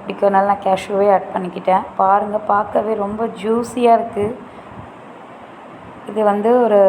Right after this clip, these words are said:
நல்ல ஒரு ஸ்வீட் ரெசிபி. நீங்களும் வீட்ல ட்ரை பண்ணி பாருங்க. வீடியோ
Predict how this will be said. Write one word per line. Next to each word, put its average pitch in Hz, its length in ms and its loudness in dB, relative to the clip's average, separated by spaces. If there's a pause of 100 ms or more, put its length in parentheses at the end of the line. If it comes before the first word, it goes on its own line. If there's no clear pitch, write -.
(300)
நல்ல 214 180 4 (140)
ஒரு 208 160 2 (300)
ஸ்வீட் 226 380 -4
ரெசிபி. 202 360 -4 (180)
நீங்களும் 233 340 0
வீட்ல 214 240 -4 (100)
ட்ரை 202 100 4 (140)
பண்ணி 214 140 -4 (100)
பாருங்க. 180 280 0 (600)
வீடியோ 233 220 -6